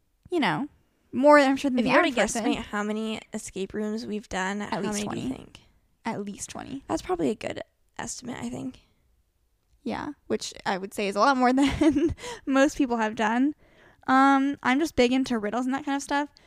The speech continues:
Speaker 1: But, you know, back to the person's point, it's, if you can't solve it, there's no, like, you will feel so frustrated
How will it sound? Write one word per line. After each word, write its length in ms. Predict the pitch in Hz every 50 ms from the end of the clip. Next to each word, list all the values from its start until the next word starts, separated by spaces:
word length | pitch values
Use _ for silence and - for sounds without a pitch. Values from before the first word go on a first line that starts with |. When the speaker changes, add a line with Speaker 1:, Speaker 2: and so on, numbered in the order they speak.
| _ _ _ _ _
Speaker 1:
But, 280 | - 233 226 220 - - - -
you 80 | 240 233
know, 120 | 226 220
back 300 | 214 208 214 190 - - -
to 420 | - - 240 233 233 226 233 240 - - _ _ _ _ _ _ -
the 420 | 233 226 220 220 220 226 240 - - - _ _
person's 420 | - - 262 262 - - 247 240
point, 520 | - - - 330 320 277 240 240 - - - _ _ _ _ _ _ _ _ _ _
it's, 380 | - 269 277 269 - - - - _ _ _ _ _ _ _ _ _ _ _ _ _ -
if 120 | - 277 285
you 100 | 311 311
can't 260 | - 294 320 349 311
solve 260 | 220 240 220 233 247
it, 180 | 269 302 - - _ _ _
there's 320 | 254 247 254 254 254 254 254
no, 360 | 247 240 247 262 285 311 330 - _ _ -
like, 180 | 240 226 - -
you 180 | - 240 247 262 - _ - 262 -
will 100 | 254 262
feel 240 | - 254 247 262
so 280 | 254 - 254 240 240 247 -
frustrated 800 | - - - - 214 220 233 - - 277 269 269 277 277 294